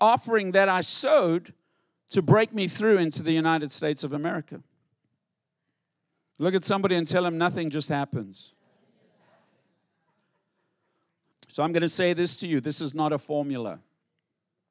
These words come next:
You can't give a thousand dollars tonight and think you're gonna get a visitation from God.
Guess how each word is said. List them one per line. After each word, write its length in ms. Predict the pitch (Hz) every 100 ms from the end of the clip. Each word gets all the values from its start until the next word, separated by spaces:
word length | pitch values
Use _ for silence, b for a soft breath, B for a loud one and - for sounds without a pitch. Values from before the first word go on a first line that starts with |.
| _ _ _ _ _ _ -
You 160 | 147
can't 260 | 180 185 175
give 140 | 180
a 80 | 170
thousand 440 | 170 160 165 160
dollars 340 | 151 151 151 -
tonight 340 | 139 135 135
and 140 | 127 117
think 240 | 151 127
you're 100 | 127
gonna 220 | 120 123
get 120 | 117
a 60 | 117
visitation 640 | 113 104 104 117 104 107
from 160 | 104 104
God. 240 | 98 101